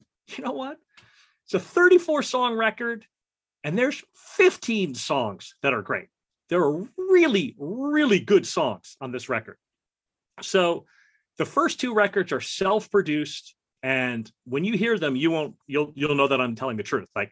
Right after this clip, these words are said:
it's a Mike in a room with him singing his songs straight from the heart, like, just straight from him into the digital recorder, released online. Um,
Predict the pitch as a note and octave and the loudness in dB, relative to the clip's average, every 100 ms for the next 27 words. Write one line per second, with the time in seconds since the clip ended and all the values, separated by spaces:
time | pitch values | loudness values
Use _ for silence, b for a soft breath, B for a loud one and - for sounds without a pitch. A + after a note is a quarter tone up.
0 | b - F3 F#3 C3 D#3+ F3+ F#3 - _ | b -4 0 0 0 2 2 0 -6 _
1 | _ D#3 E3+ D#3+ B2+ C#3+ E3+ D3+ C3+ B2+ | _ -6 -2 -4 -4 -2 0 2 2 2
2 | B2+ - _ B2+ A#2+ D3 C3 B2+ - - | -4 -10 _ -4 0 -2 -2 -6 -4 -2
3 | D#3+ D3+ C3+ C#3+ - D3 B2 B2 A2+ - | 0 0 -2 -4 -4 -2 -2 -2 -6 -14
4 | - C#3 C3 A#2+ A#2 G2+ F#2+ F2 _ b | -6 -2 -2 -4 -10 -8 -10 -12 _ b
5 | b b A2 G#2 - A#2 - - F#3 G3+ | b b -6 -4 -4 -6 -8 -4 2 4
6 | G3 G#3 F3 F3+ F3 D#3+ D3+ D#3+ F3+ E3+ | 2 -2 -2 -2 -2 -4 -6 -8 0 0
7 | C#3 D3+ C3 C3+ B2+ D3 C#3+ C3 C3+ A#2+ | 2 0 0 -4 -2 0 2 2 -2 -4
8 | B2 A#2+ B2+ B2 - _ _ A2+ G#2 G2+ | -4 -2 -2 -4 -14 _ _ -6 -4 -4
9 | F2+ F2+ _ b b b b b b A#2+ | -6 -12 _ b b b b b b 0
10 | A#2+ A2 G2 | 0 0 -4